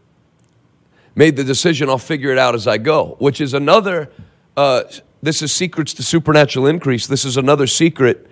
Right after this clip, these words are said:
that we can add on to the side of this, which is, don't despise the day of small beginnings. And I'm, I'm gonna get to more, but then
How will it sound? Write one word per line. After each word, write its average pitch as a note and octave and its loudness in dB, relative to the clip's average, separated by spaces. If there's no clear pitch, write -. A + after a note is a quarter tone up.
that D#3 2
we D#3+ 6
can C#3+ 2
add C#3 8
on C#3 6
to A#2+ 0
the G#2 -6
side D3+ 6
of F2 -6
this, - -12
which C#3+ 0
is, D3+ 2
don't G#3+ 4
despise G3+ 4
the F3 0
day F3+ 4
of D#3+ 0
small E3 4
beginnings. C3+ -2
And C3 2
I'm, C#3 0
I'm C3+ 0
gonna C3+ -2
get C#3 -2
to C#3+ -6
more, D#3 4
but C3 -4
then D#3 0